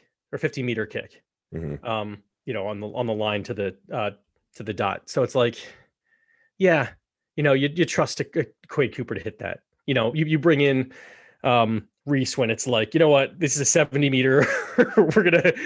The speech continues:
Speaker 1: hoof
Speaker 2: Right.
Speaker 1: it up and hope we win because we don't have anything else left 'cause
Speaker 2: Yeah,
Speaker 1: we're
Speaker 2: it's less
Speaker 1: down
Speaker 2: than
Speaker 1: two
Speaker 2: ideal.
Speaker 1: men," blah, blah, blah. Yeah, like, no, th-, this, this was Quade's all, all the way.
Speaker 2: Yeah, yeah, that's less than ideal, but, you know, hey,
Speaker 1: Yeah.
Speaker 2: <laughs> that's where it's at. Uh, so h-,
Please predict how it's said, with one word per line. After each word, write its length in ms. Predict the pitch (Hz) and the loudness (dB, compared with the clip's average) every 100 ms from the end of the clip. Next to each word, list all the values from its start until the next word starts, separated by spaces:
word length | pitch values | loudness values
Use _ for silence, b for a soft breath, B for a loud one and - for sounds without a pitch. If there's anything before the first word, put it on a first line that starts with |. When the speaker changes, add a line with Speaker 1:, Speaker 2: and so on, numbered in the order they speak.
| B | B
Speaker 1:
hoof 160 | - - | 2 4
Speaker 2:
Right. 100 | 175 | 6
Speaker 1:
it 60 | 139 | 6
up 180 | 139 | 4
and 80 | 139 | 4
hope 200 | 123 143 | 2 2
we 120 | 160 139 | 4 2
win 280 | 127 123 | 2 2
because 320 | 131 127 131 107 | 0 0 0 2
we 100 | 123 | 2
don't 200 | 127 127 | 2 2
have 400 | 127 123 110 - | 0 0 -2 -4
anything 320 | 139 127 123 | -2 0 0
else 240 | 117 110 - | -2 -2 -4
left 180 | 104 92 | -2 0
'cause 140 | 87 | 0
Speaker 2:
Yeah, 60 | 85 | 0
Speaker 1:
we're 140 | 80 | -2
Speaker 2:
it's 300 | 82 - - | -4 -10 -8
less 120 | - | 0
Speaker 1:
down 160 | 135 123 | 2 2
Speaker 2:
than 80 | 151 | 0
Speaker 1:
two 80 | 151 | 4
Speaker 2:
ideal. 140 | 143 147 | 6 6
Speaker 1:
men," 180 | 110 | 2
blah, 160 | 127 127 | -2 -2
blah, 80 | 113 | -2
blah. 140 | 107 - B B B | -6 -10 B B B
Yeah, 200 | 139 101 - - | -2 -2 -4 -6
like, 260 | 143 117 - | -4 -4 -4
no, 260 | 139 104 - - _ _ - | -4 -4 -8 -20 _ _ -12
th-, 140 | - - | -10 -8
this, 260 | 156 - - | -10 -10 -10
this 180 | 147 - | -10 -8
was 180 | 117 113 | -10 -12
Quade's 500 | - 120 101 - - | -6 -6 -6 -10 -12
all, 240 | 120 107 - | -10 -12 -10
all 120 | 117 | -10
the 60 | 98 | -8
way. 240 | 98 101 - _ _ _ _ _ _ _ | -8 -8 -10 _ _ _ _ _ _ _
Speaker 2:
Yeah, 200 | 92 85 78 _ | -8 -6 -8 _
yeah, 160 | 123 147 - | 0 0 -2
that's 320 | 165 165 - - | -8 -6 -8 -2
less 140 | 208 | -2
than 140 | - 76 | 2 0
ideal, 340 | 76 76 107 - | 2 0 0 -4
but, 160 | - | -4
you 60 | 92 | -2
know, 200 | 76 76 - | -2 -4 0
hey, 120 | 85 | 0
Speaker 1:
Yeah. 80 | - | 2
Speaker 2:
<laughs> 80 | 127 | -2
that's 640 | 95 - - - _ _ | -2 -10 -18 -20 _ _
where 120 | - | -2
it's 100 | 69 | 0
at. 240 | 85 110 - - _ b b b | 2 2 0 -18 _ b b b
Uh, 280 | 101 98 87 | 2 4 2
so 380 | - 123 110 - | 2 4 4 2
h-, 200 | 107 123 | -6 -10